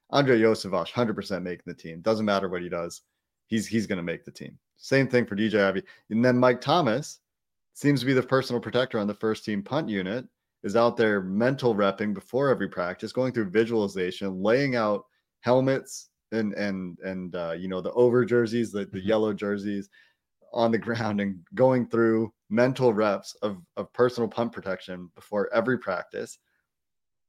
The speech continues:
Speaker 1: Then people are convinced, well, Mike Thomas needs to make the team. Leadership, special teamer.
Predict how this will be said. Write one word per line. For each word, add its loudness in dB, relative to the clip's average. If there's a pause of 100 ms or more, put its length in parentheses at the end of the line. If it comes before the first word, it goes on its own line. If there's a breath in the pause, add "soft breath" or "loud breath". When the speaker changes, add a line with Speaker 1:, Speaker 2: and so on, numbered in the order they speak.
(960)
Speaker 1:
Then 2
people 0
are 4
convinced, 0
well, 2
Mike 2
Thomas -4
needs -10
to -14
make -12
the -20
team. -12 (400)
Leadership, -2
special -6
teamer. -6